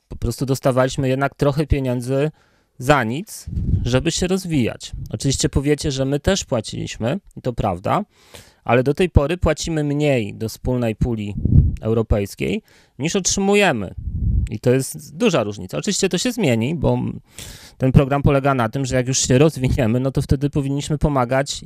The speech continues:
innym, tak? Albo przynajmniej partycypować na równych zasadach,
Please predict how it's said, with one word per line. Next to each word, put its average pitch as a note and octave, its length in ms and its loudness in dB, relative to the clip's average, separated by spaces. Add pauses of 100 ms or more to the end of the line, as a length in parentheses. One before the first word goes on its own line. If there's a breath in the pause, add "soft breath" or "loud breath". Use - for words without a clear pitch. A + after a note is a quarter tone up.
innym, C#3 500 2
tak? - 240 -4
Albo A2+ 220 0
przynajmniej A#2+ 340 2
partycypować C3 840 2 (420 loud breath)
na A#2+ 140 4
równych C#3+ 300 0
zasadach, C3 640 0